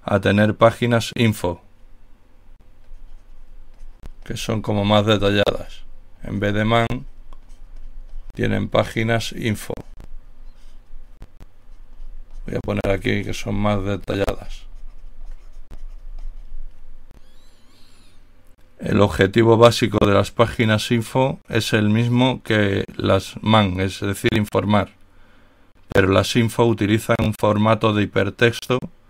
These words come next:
que permite moverse entre las secciones de la documentación de un programa.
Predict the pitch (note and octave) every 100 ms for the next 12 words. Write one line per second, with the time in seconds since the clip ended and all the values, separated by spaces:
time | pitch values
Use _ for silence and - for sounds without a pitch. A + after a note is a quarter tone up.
0 | - - - - - - G#2 F#2 G2 G2+
1 | A2 G#2 A2+ G#2+ A2 A2+ - B2 B2 A#2+
2 | G#2 G#2+ G2+ G#2 - G2 - A2 A2+ G#2+
3 | A2 G#2 G2+ F#2+ G2+ G2+ F#2+ G2+ - A2
4 | B2 - - - - - - - G2+ G#2+
5 | G#2 G2+ G2+ G2 - -